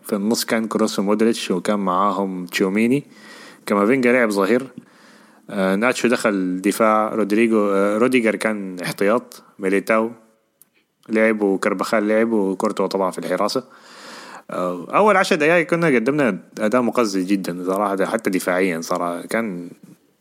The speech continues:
كان أداء مقرف أول عشر دقايق، يعني. آه، لدرجة إن إسبانيول كان عندهم ثلاث فرص تقريبا، أو فرصتين محققات للتسجيل. تاني دقيقة أسطورة برشلونة بريثويت،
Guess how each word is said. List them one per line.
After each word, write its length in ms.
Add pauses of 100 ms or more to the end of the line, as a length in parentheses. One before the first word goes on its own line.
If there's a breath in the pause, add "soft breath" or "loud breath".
كان 200
أداء 200
مقرف 300
أول 220
عشر 240
دقايق، 420
يعني. 160 (800 loud breath)
آه، 240
لدرجة 360
إن 80
إسبانيول 380
كان 160
عندهم 200
ثلاث 280
فرص 300
تقريبا، 440
أو 60
فرصتين 420
محققات 600
للتسجيل. 920 (380)
تاني 220
دقيقة 420 (400)
أسطورة 300
برشلونة 420
بريثويت، 560